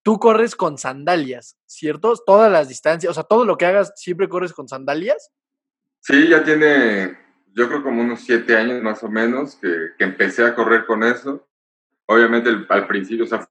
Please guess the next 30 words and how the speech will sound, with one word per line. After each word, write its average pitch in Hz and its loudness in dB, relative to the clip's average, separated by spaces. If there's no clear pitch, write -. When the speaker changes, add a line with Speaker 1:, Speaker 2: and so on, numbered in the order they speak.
Speaker 2:
fue 117 0
una 117 0
transición 98 -4
como 95 -4
de 82 -8
un 101 -4
año 104 -2
y 101 -12
medio, 104 -8
lo - -20
que - -20
estoy - -20
probando, 101 -2
es, 85 -4
pero 110 4
también 117 2
ya, 120 6
o 117 0
sea, 110 -8
como 95 -4
les 101 -4
decía, 110 0
ya 120 4
venía 113 2
conociendo 101 -4
eso, 101 -4
ya 101 0
venía 104 -2
trabajando 101 -2
mucho, 98 -12